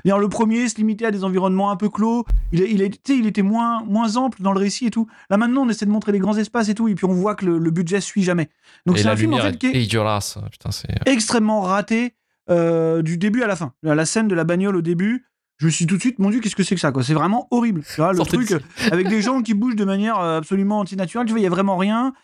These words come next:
Speaker 1: T-, ouais, ça veut jouer le plan séquence, tu sais, avec la caméra qui bouge, euh, qui bouge, qui passe à travers les pare-brises, euh, Little Fincher, tu vois, et, et qui te, voilà, et qui, en fait,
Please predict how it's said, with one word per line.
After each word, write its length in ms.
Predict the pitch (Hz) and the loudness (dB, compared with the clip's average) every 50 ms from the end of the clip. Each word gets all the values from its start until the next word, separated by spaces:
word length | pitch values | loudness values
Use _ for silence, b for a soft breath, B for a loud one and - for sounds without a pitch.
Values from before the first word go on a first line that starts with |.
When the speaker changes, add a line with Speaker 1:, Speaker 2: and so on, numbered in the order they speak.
| b b b b b | b b b b b
Speaker 1:
T-, 380 | b - 175 165 - - - 185 | b -2 -2 -2 -4 -4 -2 0
ouais, 200 | 190 208 233 240 | 2 2 2 0
ça 120 | 220 - | 0 0
veut 100 | 185 190 | 0 2
jouer 140 | 202 196 220 | 2 0 0
le 40 | 214 | 0
plan 140 | 208 220 208 | 0 -2 -2
séquence, 360 | 190 202 208 220 240 240 - | 0 0 0 0 -2 -2 0
tu 140 | - 185 170 | -2 -2 0
sais, 100 | - 294 | 0 -2
avec 120 | 269 202 | -2 0
la 80 | 214 190 | 0 0
caméra 420 | 170 196 190 196 208 202 214 226 | 0 0 0 0 0 0 -2 -4
qui 160 | 214 - - | -4 -4 -2
bouge, 280 | 185 190 220 233 208 185 | 0 0 0 0 0 0
euh, 340 | 170 165 165 160 160 160 156 151 b b b b b | 0 2 2 2 0 0 0 -2 b b b b b
qui 120 | _ - 196 | _ 0 2
bouge, 160 | 226 247 220 | 2 0 0
qui 100 | - 180 | -2 -2
passe 160 | 214 190 185 | 0 0 0
à 40 | 196 | 0
travers 280 | 175 185 185 190 190 | 0 0 0 0 0
les 100 | 190 185 | 0 0
pare-brises, 480 | 175 180 175 180 180 185 214 233 202 185 | 0 0 0 0 2 2 0 0 0 0
euh, 300 | 170 165 160 160 156 160 | 0 0 2 0 0 0
Little 260 | 165 170 190 180 185 185 | 0 0 0 0 -2 -2
Fincher, 380 | 160 - 196 185 - 202 214 208 | -2 -2 -2 0 0 0 -2 0
tu 80 | - - | 0 0
vois, 140 | 151 160 170 B B B B B B | 0 0 -2 B B B B B B
et, 540 | - 151 151 156 156 156 156 151 156 170 180 | 2 2 4 4 2 2 2 0 0 0 0
et 60 | 165 | 0
qui 180 | 160 - - 185 | -2 -2 -6 -2
te, 520 | 147 - 170 165 165 160 160 160 165 165 | 0 2 2 2 2 2 2 2 2 2
voilà, 260 | 165 185 208 226 226 | 2 2 0 0 0
et 40 | 190 | -2
qui, 200 | 165 - - 208 - | -4 -6 -12 -6 -2
en 60 | 208 196 | 0 0
fait, 200 | - 370 359 | 0 2 2